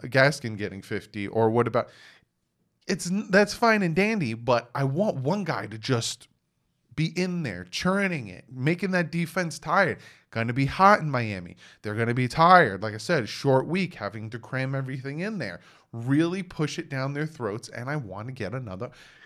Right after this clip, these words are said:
Gaskin was so close to having a hundred yard rusher game, but we need to run the ball. We need to make that defense tired. We need to be consistent. We need to control the game. Let our defense rest. Run the ball to open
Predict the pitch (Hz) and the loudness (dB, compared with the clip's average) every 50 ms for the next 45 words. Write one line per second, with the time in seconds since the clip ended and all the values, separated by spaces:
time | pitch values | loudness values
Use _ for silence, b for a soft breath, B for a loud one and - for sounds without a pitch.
0 | B _ _ _ - 180 208 214 - - 180 151 139 131 117 - - - - - | B _ _ _ -2 -2 -2 -2 -4 -4 -4 -4 -2 -4 -6 -8 -8 -8 -2 0
1 | 147 143 135 135 - - 131 127 107 - - 101 107 107 104 95 104 101 98 101 | 2 2 2 0 -2 -6 -6 -6 -6 -6 -8 -6 -4 -4 -4 -4 -4 -6 -8 -10
2 | B B B B B B _ - 104 - 120 110 101 113 - 107 104 98 95 95 | B B B B B B _ -10 -8 -6 -6 -6 -6 -6 -4 -4 -4 -4 -4 -4
3 | 107 110 107 107 - 110 98 - 110 104 98 87 87 - 117 - 123 120 113 123 | -4 -4 -4 -4 -6 -12 -12 -10 -10 -8 -10 -10 -8 -6 -6 -4 -4 -4 -4 -2
4 | 123 131 135 135 - 139 127 123 117 117 110 104 110 113 113 117 117 110 104 95 | -2 -4 -4 -4 -6 -6 -4 -4 -4 -6 -6 -6 -2 -2 -2 -2 -2 -4 -6 -6
5 | 98 104 - - 127 120 120 120 120 127 120 117 - 120 120 117 - - 117 117 | -6 -6 -6 -4 -2 -2 -2 0 0 0 0 0 -2 -6 -8 -6 -8 -8 -10 -10
6 | 117 - - 113 107 107 107 104 101 95 95 90 95 104 107 110 - 117 113 127 | -10 -10 -8 -4 -2 -2 -2 -2 -4 -6 -8 -6 -6 -6 -6 -6 -6 -6 -6 -8
7 | 131 - - 131 - - 117 107 - - 110 90 98 95 92 - - - - - | -8 -8 -12 -12 -10 -10 -12 -12 -10 -12 -12 -12 -12 -14 -14 -16 -18 -20 -18 -18
8 | - - - 117 107 117 117 120 123 120 110 110 107 104 104 B B B B B | -12 -4 0 0 2 2 0 -2 -4 -4 -4 -4 -4 -6 -10 B B B B B
9 | - 117 110 - 123 139 170 190 - 170 143 139 - - 123 117 113 - - 113 | -4 -4 0 6 8 10 10 10 10 6 4 4 4 0 -2 -2 -2 -2 -2 0
10 | 107 104 101 - - - b b b b b b b b - 113 117 123 131 131 | 0 0 0 -4 -8 -16 b b b b b b b b -6 0 2 2 2 0
11 | 135 135 139 135 135 - 120 113 113 110 107 110 107 110 B B B B - - | -2 -6 -6 -6 0 2 4 4 4 4 4 2 0 -4 B B B B -12 -12
12 | 127 - - 110 107 107 - 127 120 | -10 -6 -4 -4 -4 -4 -4 -6 -6